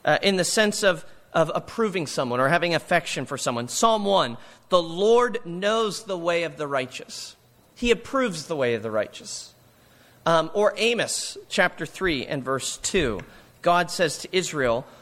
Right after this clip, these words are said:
"You only have I known of all the families of the earth." Now, surely the omnipotent God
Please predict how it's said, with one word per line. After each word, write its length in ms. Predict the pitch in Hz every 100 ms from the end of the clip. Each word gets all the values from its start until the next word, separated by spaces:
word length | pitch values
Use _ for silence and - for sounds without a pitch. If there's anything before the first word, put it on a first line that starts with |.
| -
"You 340 | - 147 262 285
only 420 | 226 240 220 175
have 280 | 165 190 185
I 220 | 180 180
known 880 | 165 165 175 247 202 123 131 180 196 - _ _ _ -
of 140 | 185 -
all 260 | 208 254 269
the 120 | 247
families 480 | - 214 214 208 208
of 100 | 190
the 160 | 214
earth." 320 | 247 139 - - - -
Now, 100 | 233
surely 460 | - 285 294 226
the 160 | 185 202
omnipotent 640 | 208 220 262 220 - 208 170
God 460 | 233 202 170 170